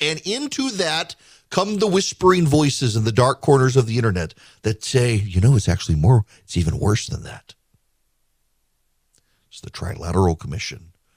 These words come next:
It's the Council on Foreign Relations. It's the Bilderbergers. It's the Bilderbergers. It's the Illuminati. It's the World Economic Forum. It's George Soros.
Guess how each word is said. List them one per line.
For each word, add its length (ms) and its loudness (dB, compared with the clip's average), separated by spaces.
It's 120 -16
the 80 -12
Council 440 -6
on 100 -4
Foreign 280 -4
Relations. 840 -4
It's 200 -16
the 100 -14
Bilderbergers. 1000 -4
It's 160 -16
the 80 -12
Bilderbergers. 1040 -4
It's 80 -20
the 100 -8
Illuminati. 800 0
It's 80 -20
the 80 -6
World 260 2
Economic 400 0
Forum. 520 0
It's 180 -14
George 420 -2
Soros. 540 -2